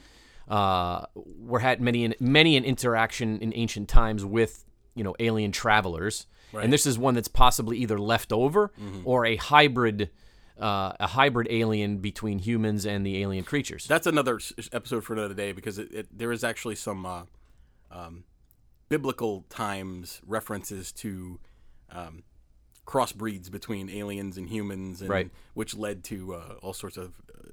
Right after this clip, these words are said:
Speaker 2: interesting things. And we could talk about that in another, another episode.
Speaker 1: Yeah, and
Speaker 2: The
Speaker 1: I think
Speaker 2: Anunnaki and
Speaker 1: exactly.
Speaker 2: all
Speaker 1: And I,
Speaker 2: that stuff.
Speaker 1: and I think our special guest that we're gonna have coming up,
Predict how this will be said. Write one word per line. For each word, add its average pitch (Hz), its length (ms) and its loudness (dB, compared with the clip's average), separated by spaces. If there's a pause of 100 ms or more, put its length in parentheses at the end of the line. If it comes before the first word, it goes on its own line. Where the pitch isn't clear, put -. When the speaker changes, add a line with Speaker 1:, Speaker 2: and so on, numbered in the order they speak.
(140)
Speaker 2:
interesting 95 460 -14
things. 95 240 -12
And 95 80 -12
we 104 60 -10
could 101 80 -12
talk 101 140 -6
about 101 140 -10
that 95 120 -6
in 92 100 -10
another, 92 440 -12
another 107 260 -2
episode. 95 500 -10 (160)
Speaker 1:
Yeah, 120 220 0
and 135 100 2
Speaker 2:
The 143 40 6
Speaker 1:
I 139 40 4
think 123 120 4
Speaker 2:
Anunnaki 110 560 0
and 104 80 -4
Speaker 1:
exactly. 101 420 -2
Speaker 2:
all 98 100 -4
Speaker 1:
And 131 120 0
I, - 20 -8
Speaker 2:
that 92 100 -10
stuff. 95 220 -8
Speaker 1:
and 131 80 0
I 139 60 2
think 160 160 -2
our 139 80 2
special 117 340 -4
guest 110 320 0
that 98 160 -6
we're 104 80 -6
gonna 98 140 -4
have 95 160 -6
coming 95 240 -4
up, 98 120 -6